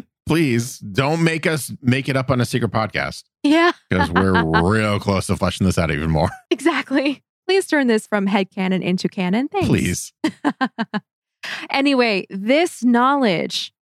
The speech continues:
Speaker 2: is mind-blowing, and Aang and the others rush back to the capital on Appa. On the way, they try to figure out what they've been seeing if the figures are not the Kamurakage. Their conversation is interrupted when they notice chanting coming from the streets below.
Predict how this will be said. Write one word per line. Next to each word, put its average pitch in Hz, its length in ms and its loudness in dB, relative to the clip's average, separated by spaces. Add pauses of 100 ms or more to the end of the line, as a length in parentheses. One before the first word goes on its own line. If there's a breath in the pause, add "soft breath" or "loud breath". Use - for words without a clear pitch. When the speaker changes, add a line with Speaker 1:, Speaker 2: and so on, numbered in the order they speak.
Speaker 2:
is 226 140 2
mind-blowing, 190 800 0
and 196 240 -2
Aang 254 180 0
and 294 100 0
the 285 120 -2
others 233 520 2
rush 214 460 0
back 247 320 -2
to 247 120 -4
the 214 80 -2
capital 233 560 -2
on 202 220 0
Appa. 196 480 -4 (360)
On 277 180 2
the 269 80 4
way, 269 380 0
they 233 120 2
try 277 180 -4
to 330 80 2
figure 302 280 2
out 277 180 0
what 240 200 0
they've 254 240 0
been 262 160 0
seeing 247 500 0
if 185 120 -2
the 208 100 0
figures 247 460 0
are 220 120 0
not 202 280 0
the 196 80 -6
Kamurakage. 180 920 -4 (300)
Their 247 120 2
conversation 240 600 0
is 208 100 0
interrupted 214 680 0
when 220 100 2
they 220 120 4
notice 220 360 2
chanting 240 600 0
coming 214 340 0
from 226 160 -2
the 226 80 4
streets 180 320 -2
below. 180 640 -2